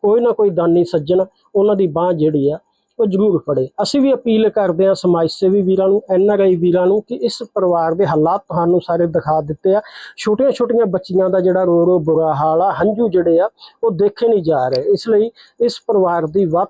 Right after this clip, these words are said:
ਤੋਂ ਵੱਧ ਮਦਦ ਜਿਹੜੀ ਆ, ਜਿੰਨੀ ਵੀ ਹੋ ਸਕੇ, ਅਸੀਂ ਇਹ ਨਹੀਂ ਕਹਿ ਰਹੇ ਕਿ ਤੁਸੀਂ ਡਾਲਰਾਂ ਵਿੱਚ ਪੈਸੇ ਦਿਓ ਜਾਂ ਗੁੱਟੀਆਂ ਪਾ-, ਗੁੱਟੀਆਂ ਦੇ ਭਰ-ਭਰ ਪੈਸੇ ਦਿਓ। ਜਿੰਨੀ ਹੋ ਸਕਦੀ ਆ ਤੁਹਾਡੇ ਕੋਲੋਂ ਮਦਦ ਜਿਹੜੀ ਆ, ਉਹ ਇਸ ਪਰਿਵਾਰ ਦੀ ਜ਼ਰੂਰ ਕਰੋ।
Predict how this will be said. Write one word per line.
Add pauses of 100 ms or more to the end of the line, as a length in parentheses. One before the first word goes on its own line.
ਤੋਂ
ਵੱਧ
ਮਦਦ
ਜਿਹੜੀ
ਆ, (320)
ਜਿੰਨੀ
ਵੀ
ਹੋ
ਸਕੇ,
ਅਸੀਂ
ਇਹ
ਨਹੀਂ
ਕਹਿ
ਰਹੇ (360)
ਕਿ
ਤੁਸੀਂ (360)
ਡਾਲਰਾਂ
ਵਿੱਚ
ਪੈਸੇ
ਦਿਓ (220)
ਜਾਂ
ਗੁੱਟੀਆਂ
ਪਾ-,
ਗੁੱਟੀਆਂ
ਦੇ (440)
ਭਰ-ਭਰ
ਪੈਸੇ
ਦਿਓ। (300)
ਜਿੰਨੀ
ਹੋ
ਸਕਦੀ
ਆ
ਤੁਹਾਡੇ
ਕੋਲੋਂ
ਮਦਦ
ਜਿਹੜੀ
ਆ, (300)
ਉਹ
ਇਸ
ਪਰਿਵਾਰ
ਦੀ
ਜ਼ਰੂਰ
ਕਰੋ।